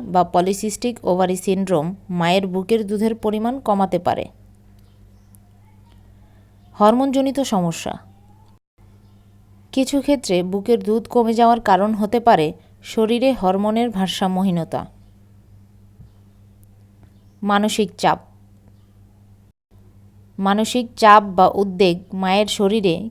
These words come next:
কিছু হরমোনের নিঃসরণকে প্রভাবিত করতে পারে, যা দুধের সরবরাহ কমাতে পারে। কিছু ঔষধের পার্শ্ব প্রতিক্রিয়া। কিছু ঔষধ,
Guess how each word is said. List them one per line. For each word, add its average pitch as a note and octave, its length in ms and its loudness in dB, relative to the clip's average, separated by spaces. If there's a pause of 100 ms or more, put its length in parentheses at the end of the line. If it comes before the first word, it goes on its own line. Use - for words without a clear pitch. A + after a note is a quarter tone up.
কিছু A#3 300 -4
হরমোনের G#3 580 0
নিঃসরণকে A3 800 0
প্রভাবিত G#3 500 0
করতে A#3 360 -2
পারে, C#3+ 260 0 (500)
যা F3 220 2
দুধের F#3+ 340 2
সরবরাহ G#3+ 600 0
কমাতে F#3+ 380 0
পারে। - 260 -4 (2250)
কিছু C4 260 -2
ঔষধের A3+ 520 2
পার্শ্ব F#3+ 360 2
প্রতিক্রিয়া। F3+ 580 -6 (2500)
কিছু C4 320 -2
ঔষধ, G#3 420 0